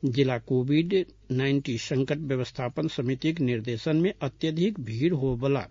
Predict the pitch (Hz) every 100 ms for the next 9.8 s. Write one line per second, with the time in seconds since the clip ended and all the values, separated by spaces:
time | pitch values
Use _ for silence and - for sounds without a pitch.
0 | - 147 147 147 - 117 117 117 135 156
1 | 160 - 127 117 127 208 - - - -
2 | - 131 135 165 - 214 226 - 151 165
3 | 170 190 143 156 170 135 127 127 120 117
4 | 165 151 165 196 135 - 147 151 180 139
5 | 123 135 147 - 113 117 139 151 151 165
6 | 131 131 127 135 127 156 170 170 131 117
7 | 123 110 120 131 135 156 120 143 143 147
8 | 175 123 - 127 110 135 151 - 123 101
9 | 113 139 143 127 101 95 131 135